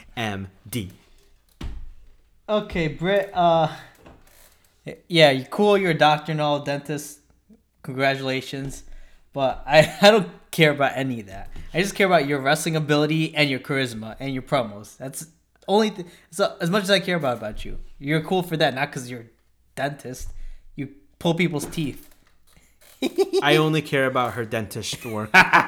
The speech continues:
Speaker 1: So, uh, yeah.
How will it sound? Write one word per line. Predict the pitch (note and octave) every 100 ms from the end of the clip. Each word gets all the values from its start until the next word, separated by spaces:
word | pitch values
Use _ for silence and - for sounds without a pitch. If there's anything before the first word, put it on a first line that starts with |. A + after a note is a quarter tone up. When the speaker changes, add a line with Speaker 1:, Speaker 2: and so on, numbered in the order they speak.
| D#3+ - D3+ C3+ B2+ - - - - - - - - _ _ - _ _ -
Speaker 1:
So, | - G#2+ G#2 G2 - -
uh, | G#2 G#2 G2 E2
yeah. | C#2+